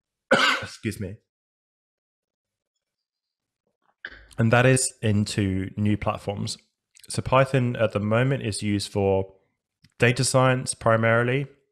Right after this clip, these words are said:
So it's running in Jupyter Notebooks. So it's running in, um, you know, all this backend code, or it's being used in web apps.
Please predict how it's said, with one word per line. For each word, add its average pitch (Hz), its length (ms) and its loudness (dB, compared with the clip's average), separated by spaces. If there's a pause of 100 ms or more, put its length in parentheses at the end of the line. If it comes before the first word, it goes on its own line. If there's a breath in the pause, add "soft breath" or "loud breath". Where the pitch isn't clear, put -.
(160)
So - 200 0
it's - 180 -4
running 101 260 2
in 98 480 -6
Jupyter 110 300 0
Notebooks. 123 520 0
So - 120 -2
it's - 180 -6
running 98 280 0
in, 98 260 -4 (560 loud breath)
um, 98 480 0
you 104 100 -2
know, 101 100 -2
all 101 160 0
this 98 220 -4 (400)
backend 127 380 2
code, 127 380 0 (440 soft breath)
or 113 140 4
it's 107 80 -2
being 110 260 -2
used 104 240 -2
in 92 120 -6
web 90 120 -4
apps. - 380 -6